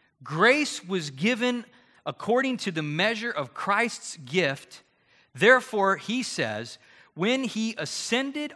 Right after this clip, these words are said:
on high, he led captivity captive and gave gifts to men." Now,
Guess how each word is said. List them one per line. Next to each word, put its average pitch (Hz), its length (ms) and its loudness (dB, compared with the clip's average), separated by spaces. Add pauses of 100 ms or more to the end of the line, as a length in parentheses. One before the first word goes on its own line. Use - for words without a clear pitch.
on 190 240 0
high, 135 680 0 (300)
he 165 220 -2
led 196 560 2
captivity 208 840 -2
captive 139 800 -2 (380)
and 147 440 -6
gave 214 640 0 (200)
gifts 185 680 -2 (260)
to 160 180 -8
men." 139 400 -4 (1300)
Now, 147 320 -2